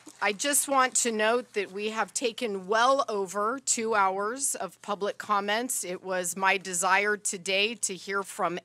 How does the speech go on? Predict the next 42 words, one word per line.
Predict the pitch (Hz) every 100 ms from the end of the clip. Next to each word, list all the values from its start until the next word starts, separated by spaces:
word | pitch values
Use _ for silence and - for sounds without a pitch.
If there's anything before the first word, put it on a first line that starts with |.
| -
everybody | 254 220 214 180 160 160 160 185 277 _ _ _ _
who | - 202
wished | 196 226 - -
to | 220
be | 214 208
heard | - 208 190 180 175 -
on | 185 180
this | 175 170 185
matter. | 175 170 131 - - - - _ -
I'm | 175
gonna | 196 196
take | - 226 196
one | 190 214 247 247
last | 240 233 262 - - - - - _ _
call. | - 254 196 123 76 _ _
If | 185 -
there | 202 202
is | 202 185 226
anybody | 254 269 196 170 165 175 202 196
that | 190 175
wishes | 190 220 - 226 -
to | - 196
be | 202
here, | 208 214 220 240 262 - -
heard | - 240 262 262 -
on | 185 175
item | 180 180 170
three | - 214 247 269 262
or | - 185 175 -
any | 208 240
other | 240 240 220
item | 220 220
on | 214 214
the | 208
agenda, | 196 208 190 165
this | 147 165 -
really | 196 214
truly | 202 226 208 202
is | 196 185
it. | 165 -
Last | 175 175
call. | - 170 120